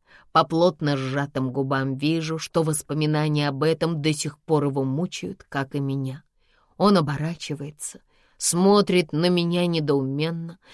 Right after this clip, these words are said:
словно на миг забыл, кто я. "Да", — говорит он, снова немного расслабившись, и улыбается. А потом, поколебавшись, опять делает шаг ко мне и добавляет: "Так вот, Гарри Герберт,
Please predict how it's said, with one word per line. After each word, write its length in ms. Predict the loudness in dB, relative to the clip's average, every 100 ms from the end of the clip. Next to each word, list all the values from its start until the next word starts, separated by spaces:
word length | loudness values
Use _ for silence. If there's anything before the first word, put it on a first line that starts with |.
| -12
словно 540 | -4 4 6 8 6 6
на 120 | 4
миг 260 | 4 0
забыл, 440 | 0 -2 0 0 0
кто 440 | -6 -12 -6 -4
я. 260 | -6 -12 -20 _ _ _ _ _ _ -14
"Да", — 400 | -8 -6 -6 -10 _ _ _ _ _ _ -4
говорит 480 | 0 0 -2 -6 -6
он, 200 | -6 -8 _ -20 -14
снова 480 | -6 0 4 6 4
немного 540 | 0 0 0 0 -2
расслабившись, 1120 | -4 -4 -4 -4 -4 -8 -12 -14 -16 -16 -20 _ _
и 80 | 0
улыбается. 880 | 0 -2 -4 -6 -8 -8 -8 -8 -14 _ _ _ _ _ -2
А 80 | 0
потом, 300 | 2 2 2
поколебавшись, 880 | 0 0 -2 0 -2 -4 -12 -10 -8
опять 320 | -2 -2 0
делает 400 | 0 2 0 -2
шаг 340 | -4 -4 -4
ко 140 | -6 -6
мне 320 | -2 -2 -2
и 40 |
добавляет: 640 | -2 -2 -2 -2 -6 -8 -14 _ _ _ _ _ _ _ _ _ _ _ _
"Так 240 | 0 4
вот, 320 | 6 6 6 4
Гарри 340 | 4 6 4
Герберт, 640 | 4 2 2 0 -8 -14